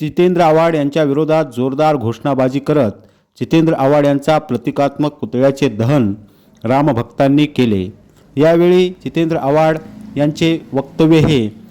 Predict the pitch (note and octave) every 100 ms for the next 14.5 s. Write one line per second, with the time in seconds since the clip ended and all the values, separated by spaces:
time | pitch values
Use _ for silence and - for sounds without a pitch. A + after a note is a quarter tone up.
0 | - - C#3 D3 D#3+ D#3+ E3+ E3+ B2 B2
1 | C#3+ E3+ - C#3 C3+ D3+ D3+ D3+ D3+ C#3+
2 | E3+ C3 A2 - _ _ _ _ - D3+
3 | E3 E3+ E3 D3 D3+ C#3+ D#3 D3+ D3+ D#3+
4 | C3+ C3 D3+ D3 C3+ C3+ D3 D3+ D3 D#3
5 | D#3+ - - - C3 D#3 F3 E3 E3 C#3+
6 | E3+ E3 F3 C#3+ D3 D#3 D#3+ C#3 B2 C#3
7 | D3+ G#2+ A2 - - A#2+ - - - D#3
8 | D#3+ D3+ - E3 D#3+ - - - G#2+ D#3
9 | F3+ E3 D#3+ D3+ - E3+ E3+ E3 - C#3
10 | E3 E3 F3+ - - - B2+ C3+ F3 E3+
11 | D#3 E3 C3+ A2+ A2+ - - C3 C#3 E3+
12 | D#3+ D3+ D#3 D#3+ D3+ - - C3 E3 F3+
13 | C3+ - - - - D3+ D#3+ F3 D3+ D3
14 | D3 E3+ D#3 - E3+